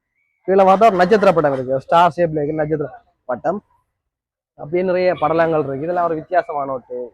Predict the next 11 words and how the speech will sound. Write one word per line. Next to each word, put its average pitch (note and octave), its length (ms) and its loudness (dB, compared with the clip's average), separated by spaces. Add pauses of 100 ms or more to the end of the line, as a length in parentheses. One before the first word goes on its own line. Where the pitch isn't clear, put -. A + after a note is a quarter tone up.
(140)
இவங்களே D3+ 300 -2
யாச்சும் C#3+ 340 -4
டிசைன் C#3+ 240 -4
பண்ணி C#3 200 -4
காணிக்கிறேன். B2 380 -6 (460)
அப்புறம் F#3+ 200 2
பாத்தீங்கன்னா, F#3+ 520 4
இந்த F3 140 0
வட்டா F3+ 320 4
கொடிகள் D3 320 -2
இருக்கு. G#2 220 -10